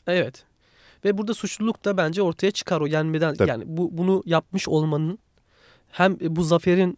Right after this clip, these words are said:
Speaker 1: bir yandan şeyi olmakla beraber, e, verdiği güçlülük hissi diyelim. Güçlülük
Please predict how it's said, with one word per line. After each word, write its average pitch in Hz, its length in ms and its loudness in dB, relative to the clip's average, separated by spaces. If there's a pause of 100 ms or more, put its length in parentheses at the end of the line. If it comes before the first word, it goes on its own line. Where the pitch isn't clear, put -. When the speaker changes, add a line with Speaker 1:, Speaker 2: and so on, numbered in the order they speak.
(160)
Speaker 1:
bir 175 100 -2
yandan 151 340 2
şeyi 165 320 2
olmakla 151 540 0
beraber, 131 500 0 (540)
e, 131 380 -2
verdiği 151 720 -2 (1500)
güçlülük 165 480 -4
hissi - 420 -4 (340)
diyelim. 160 300 -6
Güçlülük 156 540 -8